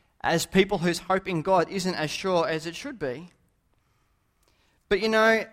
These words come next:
with all his failings, Abram was a man who truly believed God. And the letter to the Romans that we pick up on again in the New Testament wonderfully describes what really is going on here as Abram puts his trust in God.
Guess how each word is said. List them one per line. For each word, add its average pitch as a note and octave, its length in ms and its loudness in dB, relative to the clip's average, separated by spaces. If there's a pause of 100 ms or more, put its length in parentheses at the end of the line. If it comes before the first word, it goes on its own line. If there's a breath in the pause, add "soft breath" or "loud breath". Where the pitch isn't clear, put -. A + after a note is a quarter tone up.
(200)
with G3+ 200 -2
all C#4 200 4
his B3+ 200 -2
failings, F3+ 640 4
Abram A3+ 300 4
was G#3+ 140 0
a G3+ 60 0
man E3+ 500 0 (300 soft breath)
who E3 100 0
truly A#3 680 -2 (120)
believed F#3 540 2
God. C3+ 420 -2 (1400)
And F#3 100 4
the G3 60 8
letter A#3+ 240 8
to A#3+ 100 -6
the A3+ 100 4
Romans G3 460 4
that D#3+ 120 -2
we E3 80 -2
pick A3 240 -4
up G#3 180 0
on D3+ 180 2
again F#3 300 -2
in D#3+ 80 0
the D#3 60 0
New D#3 140 -4
Testament D#3+ 500 -6 (280 soft breath)
wonderfully B3 640 2
describes G3+ 800 0
what F#3+ 360 -2
really A3+ 380 2
is F#3 120 -4
going F#3+ 340 2
on F3+ 160 2
here D#3 280 -6
as D3 280 -4
Abram F3 440 -2 (200)
puts - 260 -2
his E3 240 -6
trust - 440 -4
in D3 180 -8
God. B2 320 -6